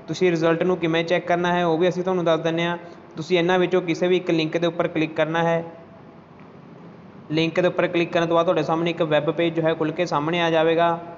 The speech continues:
ਤੁਸੀਂ ਦੇਖ ਸਕਦੇ ਹੋ ਤੁਹਾਡੇ ਸਾਹਮਣੇ ਇੱਕ ਵੈੱਬ ਪੇਜ ਜੋ ਹੈ ਖੁੱਲ੍ਹ ਕੇ ਸਾਹਮਣੇ ਆ ਗਿਆ ਹੈ, ਜਿਸ ਦੇ ਵਿੱਚ ਤੁਸੀਂ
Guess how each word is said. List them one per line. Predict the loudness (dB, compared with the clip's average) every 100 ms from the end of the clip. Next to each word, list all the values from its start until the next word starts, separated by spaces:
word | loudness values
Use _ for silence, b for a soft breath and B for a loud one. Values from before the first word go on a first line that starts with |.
| -18 -20 -20 -20 -20 -20 -20 -20 -20 -20 -20 -20 -20 -8
ਤੁਸੀਂ | -4 2
ਦੇਖ | 2 2
ਸਕਦੇ | 2 2
ਹੋ |
ਤੁਹਾਡੇ | 2 0
ਸਾਹਮਣੇ | 0 0 0
ਇੱਕ | 0
ਵੈੱਬ | 0 2
ਪੇਜ | 2 0
ਜੋ | 2
ਹੈ | 0
ਖੁੱਲ੍ਹ | 0 -2
ਕੇ | -2
ਸਾਹਮਣੇ | -2 -4 -2 0
ਆ | 2
ਗਿਆ | 2 2
ਹੈ, | 2
ਜਿਸ | -2 -2
ਦੇ | 0
ਵਿੱਚ | 0 -4
ਤੁਸੀਂ | -8 -6 -2 -4